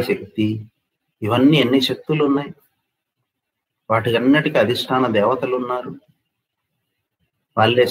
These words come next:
శక్తులు కదా. కాబట్టి ఈ సకల శక్తుల యొక్క పుట్టుకకి కారణభూతమైనటువంటి వాడెవరో అతడే పరబ్రహ్మము.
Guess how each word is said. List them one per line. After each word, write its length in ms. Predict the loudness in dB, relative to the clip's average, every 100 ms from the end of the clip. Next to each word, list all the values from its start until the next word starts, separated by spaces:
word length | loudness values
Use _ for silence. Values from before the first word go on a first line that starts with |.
| 0
శక్తులు 400 | -6 -4 -6 -6 -14 _ _ _ _ -14
కదా. 160 | -14 -14 _ _ _ _ _ _
కాబట్టి 220 | 0 2 2 2
ఈ 20 | 0 0
సకల 300 | 0 2 2 2 0
శక్తుల 460 | -2 -2 0 4 6 6
యొక్క 280 | 4 2 2 4 2 -2 -14 _ _ _ _ _ _ _ _ _ _ _ _ _
పుట్టుకకి 520 | -16 -8 -8 -8 -14 -18 -4
కారణభూతమైనటువంటి 1300 | -4 -2 -6 -8 -10 -10 -10 -10 -16 -18 -16 -16 -14 -2
వాడెవరో 580 | -2 0 0 2 6 6 6 0 -20 _ _ -6
అతడే 480 | -4 0 4 4 4 2
పరబ్రహ్మము. 880 | 2 0 0 -2 -4 -4 -6 -4 -2